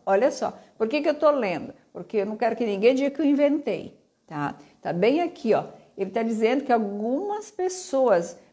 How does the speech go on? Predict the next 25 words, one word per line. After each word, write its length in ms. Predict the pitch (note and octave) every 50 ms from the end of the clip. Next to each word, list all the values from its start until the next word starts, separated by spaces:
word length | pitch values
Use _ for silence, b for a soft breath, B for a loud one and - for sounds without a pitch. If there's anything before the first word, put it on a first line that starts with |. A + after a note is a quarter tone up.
| b
mesmo 380 | A3+ A3 B3 C#4 E4+ F#4 F#4+ F#4
ao 100 | F#4 F#4
tomar 400 | F#4 F4+ E4 C#4+ B3 A#3+ B3 C4
uma 200 | C4 B3+ A#3+ C4
aspirina 680 | D#4 - - - - D#4+ D#4 D4 D4 D4 D4 D4 D4 D4 -
infantil, 1160 | C#4+ F#4+ A#4 A#4+ - - - - G4+ G4 G4+ G#4+ G#4 - - - - D4+ D4+ C#4 A3+ G3 F#3+ -
pode 240 | B3+ A#3+ A#3 A3+
lesionar 720 | A3+ A3+ A#3 A#3 G#3+ A3+ A#3+ A#3 A3 G3 F#3 F3+ F3 - -
o 60 | G#3
estômago. 600 | A3 - - - F#3+ D#3 D3+ C#3+ - - - - - _ _ _ b b b b b b b b
Então, 240 | - G3+ G3 B3+ A#3
vai 160 | A3 A3 G#3+
depender 420 | G#3+ A3+ A3 A3 A3+ G3 G3 G#3
muito 560 | G3+ G3+ G3+ G#3 G#3+ A3 B3 C#4 D4+ D4+ C4+ A#3+
da 140 | A#3 A3+
sensibilidade 1300 | A3+ - B3 A#3+ A3+ A3+ - A#3+ A3+ G#3+ G#3 G#3+ G#3 G3+ F#3+ F3+ F3 F3+ F#3+ G3 F#3+ F#3+ F#3+ F#3 G3+ G3 F#3+
de 100 | F#3+ F#3+
cada 760 | - - - G#3+ G#3 G#3 G#3+ A#3 B3+ C#4+ D4+ D4 C#4+ D4+ D4+
pessoa. 720 | - D4 D4 D4 - - G3 - D3+ D#3+ - - - - - b b b b b b _
Cada 420 | - F3+ F3 G3+ A3 A#3 A3 G3
um, 400 | G3 G3+ G#3 A#3 B3+ C#4 D4 D4+
cada 240 | D4 C4+ B3 A#3 B3+
indivíduo 560 | B3+ A3+ A3+ A#3 G#3 G3+ G#3 A#3+ B3 A#3 A#3+
é 80 | A3+ A3+
diferente, 1200 | A3+ A3+ C4 B3+ B3+ - - - B3+ B3+ B3 A3+ G#3+ G#3+ G#3+ A3 A3 A3+ G3+ - - - - -